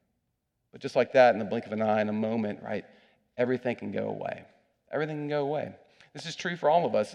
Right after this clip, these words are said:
in all of our lives. Some of us know that more than others. Some of us have experienced, uh, different seasons of life where,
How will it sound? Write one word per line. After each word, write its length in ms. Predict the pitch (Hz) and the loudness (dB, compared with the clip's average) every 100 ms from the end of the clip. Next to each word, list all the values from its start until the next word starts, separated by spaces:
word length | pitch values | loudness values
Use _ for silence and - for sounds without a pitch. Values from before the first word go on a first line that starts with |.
| - | -2
in 80 | 135 | 4
all 140 | 147 | 6
of 80 | 156 | 6
our 100 | 151 | 6
lives. 300 | 190 113 - | 6 2 -6
Some 140 | - 156 | -6 -4
of 100 | 160 | -4
us 120 | 165 | 0
know 120 | 165 | 4
that 200 | 165 165 | 4 4
more 160 | 160 165 | 0 0
than 100 | 165 | 0
others. 460 | 175 - - - _ _ _ _ _ _ _ _ _ _ _ _ _ _ _ _ _ - | -2 -6 -12 -20 _ _ _ _ _ _ _ _ _ _ _ _ _ _ _ _ _ -4
Some 100 | 143 | 2
of 80 | |
us 200 | 151 147 | 2 2
have 180 | 147 147 | 0 -4
experienced, 760 | 135 - 160 175 165 135 - - _ _ _ _ | -10 -10 0 2 4 2 -2 -18 _ _ _ _
uh, 120 | - 135 | -20 -4
different 420 | 156 165 - - | 0 0 -2 -12
seasons 380 | - 180 180 180 | -4 0 2 4
of 80 | 165 | 8
life 400 | 175 208 175 151 | 8 8 4 6
where, 320 | 151 147 | 8 8